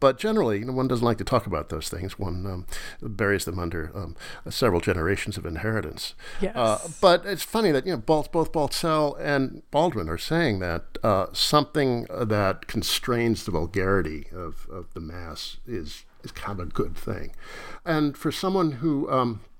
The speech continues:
Speaker 1: you know, is a, a socialist and a, and a Democrat in, in the most radical sense, that's very disturbing to hear. But we also have to acknowledge that our society is set up in a very hierarchical way.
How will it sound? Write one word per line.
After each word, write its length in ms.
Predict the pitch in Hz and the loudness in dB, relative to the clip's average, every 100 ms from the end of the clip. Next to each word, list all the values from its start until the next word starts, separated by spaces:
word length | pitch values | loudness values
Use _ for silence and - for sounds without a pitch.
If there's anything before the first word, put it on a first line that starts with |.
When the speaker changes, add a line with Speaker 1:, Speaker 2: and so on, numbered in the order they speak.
| - - - - - - - | -20 -18 -16 -18 -18 -6 0
Speaker 1:
you 60 | |
know, 80 | 131 | 4
is 180 | 101 - | 4 4
a, 480 | 98 95 139 - 139 | 2 2 0 0 -2
a 40 | |
socialist 560 | - 139 - 117 113 - | 2 2 2 0 0 0
and 100 | 107 | -2
a, 420 | 107 127 117 127 | -2 -2 -2 0
and 100 | 123 | 0
a 60 | 120 | 2
Democrat 580 | 110 110 135 95 90 - - | 2 2 2 0 0 -2 -6
in, 240 | 123 104 - | -6 -6 -6
in 160 | 110 | -6
the 180 | 92 90 110 110 | -6 -6 -6 -6
most 200 | 90 113 | -4 0
radical 380 | 113 139 - 87 | 2 2 0 0
sense, 420 | 139 147 82 - - - - - - | 2 2 0 -6 -12 -14 -12 -12 -4
that's 140 | - | 4
very 160 | 190 165 | 8 8
disturbing 480 | - - 160 135 101 | 6 0 2 2 0
to 100 | 90 | -4
hear. 500 | - 202 101 107 - - - - | 2 4 4 2 -4 -6 -6 -2
But 160 | - 160 | 0 2
we 100 | 170 | 4
also 260 | 185 180 185 | 4 2 0
have 120 | 160 | 0
to 80 | 147 | 0
acknowledge 380 | 139 156 147 | 2 4 4
that 200 | 143 113 | 0 -2
our 120 | - 135 | 0 0
society 420 | 135 143 160 139 | 2 4 4 4
is 100 | 110 | 2
set 200 | - 131 | 2 2
up 160 | 175 | 2
in 40 | 156 | 2
a 60 | |
very 200 | 98 98 | 2 2
hierarchical 580 | 107 101 92 90 87 82 | 2 4 2 2 -2 -2
way. 140 | 78 | -4